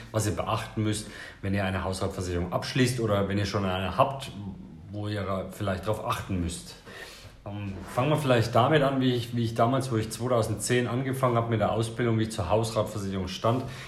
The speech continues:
Ich bin ehrlich, das war eine Versicherung für mich, wo ich immer gesagt habe, brauche ich nicht, braucht kein junger Mensch, das ist was für alte Leute, die vergessen den Herd auszuschalten,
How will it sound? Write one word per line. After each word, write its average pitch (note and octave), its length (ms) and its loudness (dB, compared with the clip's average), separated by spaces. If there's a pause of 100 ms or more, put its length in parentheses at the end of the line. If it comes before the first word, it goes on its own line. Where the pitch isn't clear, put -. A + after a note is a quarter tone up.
(120)
Ich A2+ 200 -4
bin G#2+ 300 -2
ehrlich, C#3+ 500 4 (1000)
das C3 180 4
war C#3 60 10
eine B2+ 100 10
Versicherung C3+ 480 2
für A#2 80 0
mich, A2+ 240 4
wo A2 80 4
ich G2+ 100 -2
immer A2+ 200 2
gesagt G#2+ 260 0
habe, G#2 160 2 (320)
brauche G2+ 360 6
ich - 160 -2
nicht, A2 260 4
braucht G#2 280 2
kein G2+ 220 0
junger F#2 200 0
Mensch, A2+ 440 4
das G#2 160 -2
ist G2 140 -4
was F#2+ 120 -4
für - 200 -4
alte F#2 200 -4
Leute, C3+ 380 6 (220)
die G#2+ 60 0
vergessen G2+ 440 0
den F2 140 0
Herd A2+ 320 4
auszuschalten, A2 880 2